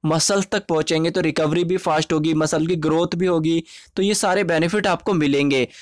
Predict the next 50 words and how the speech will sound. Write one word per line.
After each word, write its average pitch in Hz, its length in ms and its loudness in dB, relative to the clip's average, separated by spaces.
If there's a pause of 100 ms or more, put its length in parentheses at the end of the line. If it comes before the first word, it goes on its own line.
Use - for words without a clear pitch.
(160)
तो 190 60 0
फ्रेंड 190 320 0
अभी 160 220 0
तक 202 220 -2
तो 208 80 0
मैं 202 100 2
इसके 196 220 -2
बहुत 160 260 0
सारे 185 220 0
बेनिफिट 160 440 0
बता 156 320 0
सकता 170 260 -2
था 180 160 0
और 175 260 0
भी 202 100 0
बहुत 175 240 0
सारे 180 160 0
इसके 180 180 -2
बेनिफिट 156 480 0
है, 165 160 2 (340)
अगर 160 220 2
मैं 180 120 0
वो 190 140 2
सारे 170 320 0
बेनिफिट 165 380 0
आपको 185 200 -2
बताऊंगा 160 420 0
तो 175 100 -2
ये 180 80 2
वीडियो 156 440 0
बहुत 147 260 0
ज़्यादा 147 240 0
लंबी 139 360 0
हो 151 140 0
जाएगी। 131 420 -4 (140)
So 151 200 4
गाइस 160 380 8
मैंने 165 180 8
इसे 175 140 6
चारों 165 300 4
तरफ 170 180 6
देखा, 156 240 6
मेरे 160 160 8
को 165 120 8
एमआरपी 147 360 6
तो - 100 4
कहीं 156 180 6
पे 165 120 6
मिला 147 280 8
नहीं। 156 260 8